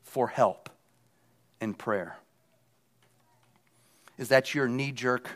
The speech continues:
reaction to crisis, to disaster, to financial disaster? In verses ten and eleven, Jehoshaphat reminds God that their enemies, the people of Ammon,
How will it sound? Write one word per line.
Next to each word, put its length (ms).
reaction 640
to 80
crisis, 800
to 100
disaster, 720
to 60
financial 720
disaster? 640
In 100
verses 560
ten 440
and 100
eleven, 560
Jehoshaphat 720
reminds 460
God 540
that 160
their 240
enemies, 460
the 80
people 360
of 160
Ammon, 560